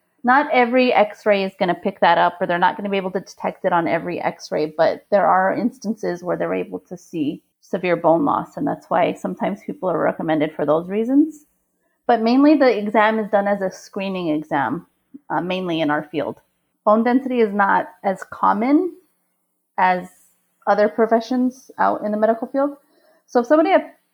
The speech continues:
asked me if I wanted to do it, I would just kinda look at them like, "I don't even know what that <laughs> is."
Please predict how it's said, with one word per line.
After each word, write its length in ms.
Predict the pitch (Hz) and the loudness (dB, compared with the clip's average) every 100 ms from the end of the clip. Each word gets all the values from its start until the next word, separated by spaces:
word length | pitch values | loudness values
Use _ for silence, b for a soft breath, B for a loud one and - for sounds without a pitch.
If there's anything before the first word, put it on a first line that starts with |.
| - | -2
asked 320 | 190 208 - | -2 -2 -6
me 160 | 202 190 | -6 -4
if 120 | 185 | 0
I 80 | 185 | 0
wanted 280 | 190 190 185 | 0 -2 -6
to 60 | |
do 200 | 170 196 | -6 -2
it, 100 | 190 | 2
I 100 | 151 | 2
would 140 | 170 170 | 0 -6
just 160 | - | -8
kinda 200 | - 214 | -4 -2
look 160 | 185 190 | -2 -2
at 120 | 202 | -4
them 160 | 180 180 | -4 -6
like, 140 | 175 | -4
"I 60 | 196 | -2
don't 140 | 233 | -2
even 160 | 226 214 | -2 0
know 80 | |
what 160 | 208 208 | 0 2
that 140 | 208 | 2
<laughs> 300 | - 508 320 | 4 4 4
is." 240 | 277 254 | 6 4